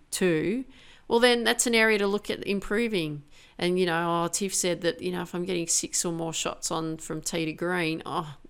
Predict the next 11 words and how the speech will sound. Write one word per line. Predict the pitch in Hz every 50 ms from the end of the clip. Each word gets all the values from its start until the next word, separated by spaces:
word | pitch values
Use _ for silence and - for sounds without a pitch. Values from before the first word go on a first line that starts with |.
| -
I'm | 165 170
so | - - 175 160 160
bad." | 156 190 202 190 175 160 160 - - - - - - - - -
No, | 165 156 147 160 - 262 - - - - _ _ _ - - - - -
that's | - 170 - -
an | 175 170
area | 165 160 160 160 160 160 156
to | 160 - 170 160
improve | 160 156 151 - 196 202 208 196 175
on, | 147 135 127 135 143 - _ _ _ - _ - _ _ - -
right? | - 151 151 160 175 233 285 -